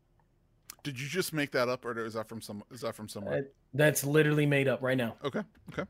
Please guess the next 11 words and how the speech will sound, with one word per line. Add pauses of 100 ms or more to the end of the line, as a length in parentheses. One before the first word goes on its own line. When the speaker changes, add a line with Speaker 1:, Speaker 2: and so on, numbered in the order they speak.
(960)
Speaker 1:
Quote
Speaker 2:
Beauty
Speaker 1:
that.
Speaker 2:
may
be
in
the
eye
of
the
beholder,